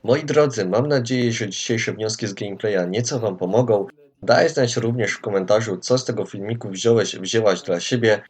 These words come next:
Oczywiście zapraszam cię do dołączenia do mojej społeczności, zasubskrybowania kanału,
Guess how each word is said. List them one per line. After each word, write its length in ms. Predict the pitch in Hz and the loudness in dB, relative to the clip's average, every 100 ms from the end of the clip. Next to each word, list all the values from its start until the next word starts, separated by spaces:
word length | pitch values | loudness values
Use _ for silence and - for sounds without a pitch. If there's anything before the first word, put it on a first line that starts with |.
| _ _ _ | _ _ _
Oczywiście 580 | - 139 139 135 127 123 | 2 2 2 -2 0 0
zapraszam 500 | 110 104 120 123 117 | 2 2 2 2 -2
cię 120 | 113 | -2
do 160 | 95 98 | 0 0
dołączenia 640 | 87 117 139 127 123 107 | 4 4 4 2 2 2
do 100 | 101 | 0
mojej 160 | 98 98 | 0 -2
społeczności, 600 | - 101 92 117 120 104 | -2 -6 -2 -2 -2 -4
zasubskrybowania 920 | 92 110 135 120 - 98 98 101 104 | 0 0 -2 -8 -10 -4 -2 0 -2
kanału, 460 | 92 90 101 117 | -4 0 2 2